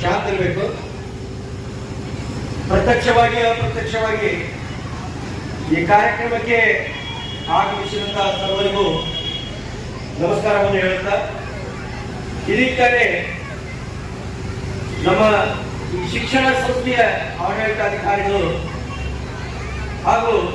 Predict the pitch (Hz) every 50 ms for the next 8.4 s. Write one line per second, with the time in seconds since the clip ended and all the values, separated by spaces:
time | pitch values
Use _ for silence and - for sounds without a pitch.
0 | - - - - - - - - - - - - - - - - - - - -
1 | - - - - - - - - - - - - - - - 262 262 254 - -
2 | - 233 233 233 233 233 220 202 185 180 175 - - - - - - - - -
3 | - - - - 151 180 190 220 240 254 254 269 269 269 262 254 254 254 254 247
4 | 220 - - - - - - - - - - - - - 156 175 185 185 185 202
5 | 214 233 233 233 233 233 233 233 220 202 190 190 185 190 - - - - 151 165
6 | 175 - 208 233 247 247 254 254 254 254 254 254 240 240 254 254 226 - - -
7 | - - - - - - - - - - - - - 226 226 220 226 220 220 -
8 | 214 214 208 208 208 208 202